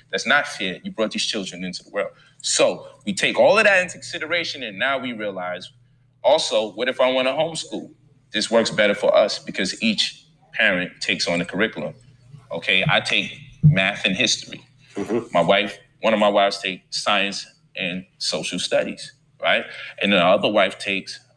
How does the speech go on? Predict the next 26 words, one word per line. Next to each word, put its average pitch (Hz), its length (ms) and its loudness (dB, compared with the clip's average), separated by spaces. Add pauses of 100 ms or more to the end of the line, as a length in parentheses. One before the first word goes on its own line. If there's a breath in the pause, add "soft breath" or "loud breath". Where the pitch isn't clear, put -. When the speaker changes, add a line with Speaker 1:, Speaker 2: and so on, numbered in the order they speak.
(120)
Speaker 1:
gym 107 420 -4 (340)
and 98 240 0
art. 120 240 0 (220 loud breath)
So 110 420 0
we 107 180 0
divide 123 440 0
the 135 40 -8
time 120 520 -4
so - 200 -8
that 110 280 0
way 101 240 -8 (420)
I 135 120 0
can 139 240 -10
do 285 120 -6
what 101 160 -6
I 107 80 -2
have - 200 -8
to 95 100 -10
do 90 160 -14
day 90 180 -10
to 90 80 -12
day 85 200 -14
for - 120 -20
my 87 160 -12
child 104 360 -4 (380)
without 107 460 0